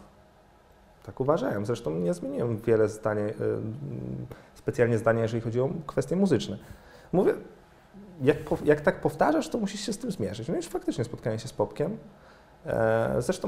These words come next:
nie musiałem się z nim spotykać, wystarczyło, że się zacząłem przygotowywać do rozmowy.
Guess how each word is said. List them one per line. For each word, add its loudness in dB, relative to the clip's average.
nie 0
musiałem 0
się -2
z -4
nim 2
spotykać, 0
wystarczyło, 0
że 0
się -4
zacząłem -2
przygotowywać 2
do 2
rozmowy. 2